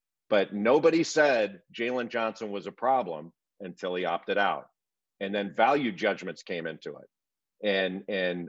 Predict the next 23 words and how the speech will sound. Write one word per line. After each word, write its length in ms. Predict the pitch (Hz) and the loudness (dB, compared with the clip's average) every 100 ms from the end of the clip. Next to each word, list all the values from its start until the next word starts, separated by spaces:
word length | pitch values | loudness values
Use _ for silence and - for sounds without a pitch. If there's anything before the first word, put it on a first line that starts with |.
| - | -2
I'm 160 | 101 147 | 2 4
okay 280 | 165 160 196 | 6 4 4
with 160 | 123 | 2
it. 80 | 101 | 0
Everybody 400 | 107 147 147 147 | 0 0 -2 -2
gets 240 | 143 - | -2 -4
to 80 | 120 | -8
say 220 | - 135 | -4 -2
what 160 | 135 127 | 0 0
they 100 | 131 | -2
want. 380 | 120 143 92 73 _ _ _ _ _ - | 0 0 -2 -6 _ _ _ _ _ -6
But 100 | 117 | -4
it's 140 | 104 | -2
funny, 300 | - 170 123 | 0 0 0
when, 260 | 101 110 107 | -2 -2 -2
when, 220 | 117 107 - - | -4 -4 -6 -6
when, 280 | 107 101 - - | -4 -4 -8 -10
when 180 | 101 | -8
people 320 | 95 139 156 147 | -4 -2 0 2
say 220 | 160 160 | 4 4
what 180 | 156 143 | 4 4
they 120 | 127 | 2
want, 440 | 120 160 107 92 | 4 4 4 -2